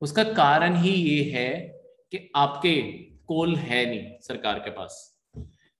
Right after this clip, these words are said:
तो coal India Limited अब क्या करने लगा है? सबसे पहले ये temporary, बाकी कहीं पे भी आपके किसी और industry को भी जैसे coal चाहिए ना, वहां पे coal supply करना सारा बंद कर रहे हैं,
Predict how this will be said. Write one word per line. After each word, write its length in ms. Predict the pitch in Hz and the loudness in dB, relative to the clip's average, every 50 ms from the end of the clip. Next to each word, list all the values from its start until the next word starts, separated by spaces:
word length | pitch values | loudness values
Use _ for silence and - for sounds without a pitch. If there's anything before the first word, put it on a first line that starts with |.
| _ _ _ _ | _ _ _ _
तो 240 | - 220 233 226 226 | 6 6 6 6 6
coal 380 | - 208 196 208 226 247 247 233 | 6 8 10 10 10 10 10 8
India 300 | 226 208 202 226 233 233 | 6 6 6 6 6 6
Limited 400 | 226 214 202 208 202 208 214 214 | 6 4 4 4 4 4 4 4
अब 80 | 220 | 4
क्या 280 | 196 - - 208 185 185 | 2 2 2 4 4 4
करने 260 | - 202 190 180 185 | 4 2 0 -2 -2
लगा 200 | 170 160 143 156 | -2 0 0 0
है? 60 | 175 | -2
सबसे 360 | 185 - 185 151 - - 202 196 | -2 -4 -6 -8 -6 -4 -4 -4
पहले 400 | 202 180 160 156 147 156 160 156 | -2 -2 -2 0 0 2 2 2
ये 180 | 143 143 160 165 151 - - - _ _ _ _ _ _ - | 2 0 0 -2 -4 -8 -16 -20 _ _ _ _ _ _ 0
temporary, 540 | 165 165 170 165 175 196 190 196 202 220 226 | 2 2 2 2 0 0 2 2 2 2 0
बाकी 540 | 185 151 208 202 214 202 - 214 208 208 | 0 2 2 2 2 0 -2 -4 -4 -2
कहीं 300 | - 175 165 180 196 190 | -4 -6 -4 -4 -4 0
पे 100 | 202 196 | 0 0
भी 320 | 185 170 190 180 139 117 - - | 0 0 -2 -4 -6 -6 -4 -4
आपके 260 | 131 131 - - 175 | -4 -4 -4 -6 -8
किसी 260 | 175 175 170 - 185 | -6 -6 -6 -2 -2
और 200 | 175 160 175 175 | 0 0 0 0
industry 420 | - 175 160 156 - - - 185 | -2 -2 -4 -4 -6 -4 -6 -4
को 120 | 175 185 180 | -2 -2 -2
भी 80 | 175 | -2
जैसे 220 | 175 175 170 175 185 | -4 -4 -6 -8 -8
coal 280 | 175 175 160 156 160 | -8 -6 -6 -4 -4
चाहिए 220 | 156 170 151 139 135 | -4 -4 -4 -4 -6
ना, 160 | 143 175 175 _ _ _ _ _ _ _ _ _ _ - | -8 -10 -14 _ _ _ _ _ _ _ _ _ _ 0
वहां 160 | 143 160 160 | 2 2 4
पे 80 | 202 180 | 2 2
coal 240 | - 180 175 175 | 2 2 0 0
supply 320 | 170 - - - 156 156 156 | 0 -2 -4 -2 0 0 0
करना 260 | 151 160 151 160 165 | 0 0 -2 -4 -4
सारा 240 | 156 - 160 165 170 | -2 -2 0 0 0
बंद 240 | 165 170 160 165 160 | 0 0 -2 -2 -2
कर 160 | 165 165 160 | -4 -4 -4
रहे 240 | 160 170 165 165 170 | -4 -4 -4 -6 -8
हैं, 220 | 180 185 - _ | -10 -10 -14 _